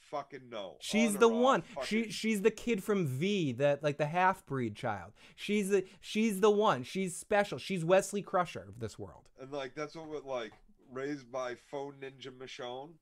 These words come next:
Speaker 1: I found a fucking samurai sword in an apartment, and I'm a samurai Michonne.
Speaker 2: Yeah, she's like Shane in Michonne's bed,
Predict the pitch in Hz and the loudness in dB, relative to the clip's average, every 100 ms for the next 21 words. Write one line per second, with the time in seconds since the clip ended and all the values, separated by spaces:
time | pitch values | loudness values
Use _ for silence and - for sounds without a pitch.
0 | _ _ _ _ 127 127 143 139 143 139 | _ _ _ _ -10 -6 -6 -6 -10 -8
1 | 143 - 131 - 135 135 135 143 - 139 | -10 -10 -18 -12 -12 -10 -12 -12 -10 -10
2 | 139 143 123 117 117 - 120 127 143 147 | -8 -8 -8 -10 -10 -6 -6 -6 -10 -10
3 | 120 113 110 110 - 117 110 123 127 131 | -10 -10 -10 -12 -12 -12 -12 -8 -6 -6
4 | 127 120 117 113 156 214 170 196 190 170 | -8 -10 -10 -6 2 2 4 4 4 4
5 | - - 196 196 214 190 180 175 - 175 | -2 2 4 6 6 4 2 0 0 0
6 | 165 139 120 127 98 | 2 0 2 2 0